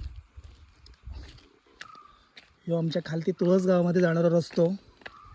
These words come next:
सुंदर वळणा वळणांचो. आणि आपण जे आता फणस काढू गेलो, तर ह्यो जंगलातले एक फणस असा रसाळ,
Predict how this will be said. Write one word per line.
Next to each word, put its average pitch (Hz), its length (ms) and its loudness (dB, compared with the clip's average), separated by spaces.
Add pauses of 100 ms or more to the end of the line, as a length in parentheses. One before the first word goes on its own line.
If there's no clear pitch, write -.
(1160)
सुंदर 185 420 0
वळणा 160 320 -2
वळणांचो. 143 520 -8 (840)
आणि 151 120 -12 (100)
आपण 160 320 -4
जे 170 80 -4
आता 170 140 -6
फणस 175 340 -6
काढू 180 180 -2
गेलो, 175 340 -2 (840)
तर 165 60 -10
ह्यो 151 260 -2 (420)
जंगलातले 180 480 2
एक - 140 0
फणस 185 280 -2
असा 165 220 -4
रसाळ, 160 440 -8